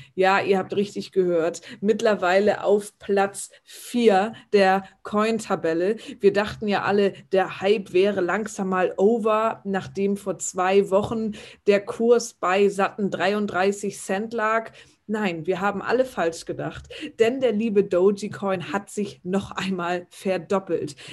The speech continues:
Es ist der absolute Wahnsinn. Er liegt jetzt gerade bei sechsundsechzig Cent in U-S-Dollar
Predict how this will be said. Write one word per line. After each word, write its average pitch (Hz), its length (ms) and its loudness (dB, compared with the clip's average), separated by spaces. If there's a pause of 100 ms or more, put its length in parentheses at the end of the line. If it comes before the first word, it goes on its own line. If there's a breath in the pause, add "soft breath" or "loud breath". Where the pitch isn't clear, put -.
Es 196 160 -4
ist 208 160 -8
der - 160 -8
absolute 220 840 -2 (140 loud breath)
Wahnsinn. 165 840 -4 (260 loud breath)
Er 196 120 0
liegt 208 280 -4
jetzt 220 360 -6
gerade 165 340 -2
bei 165 220 -2
sechsundsechzig 190 1200 -6
Cent 240 380 -4
in 196 180 -6
U-S-Dollar 247 840 -4